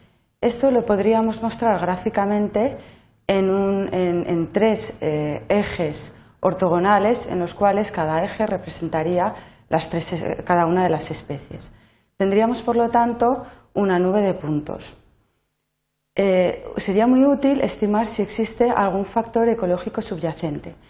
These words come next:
En este caso, lo que nosotros observamos es que la especie uno y la especie dos están correlacionadas positivamente, aunque no es trivial estimar la relación de estas especies con la especie tres.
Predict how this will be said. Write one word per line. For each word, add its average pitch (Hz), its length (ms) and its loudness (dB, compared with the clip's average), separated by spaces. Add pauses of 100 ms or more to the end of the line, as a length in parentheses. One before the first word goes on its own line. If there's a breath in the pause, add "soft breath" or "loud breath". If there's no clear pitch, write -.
(440 soft breath)
En 190 60 0
este 262 240 0
caso, 247 420 0
lo 214 80 0
que 190 100 -2
nosotros 196 360 -2
observamos 226 560 0
es 190 140 -6
que 175 100 -6
la 170 80 0
especie 214 420 0
uno 220 380 0 (320 loud breath)
y 196 100 0
la 185 120 2
especie 208 500 0
dos 196 380 0
están 190 380 -2
correlacionadas 170 800 -2
positivamente, 190 960 -2 (520 loud breath)
aunque 190 300 2
no 196 180 2
es 220 200 0
trivial 226 640 4 (320 loud breath)
estimar 202 640 0
la 190 120 2
relación 175 640 0
de - 160 -2
estas 196 280 -4
especies 208 480 -4
con 170 140 -6
la 160 80 -4
especie 165 420 -6
tres. - 500 -12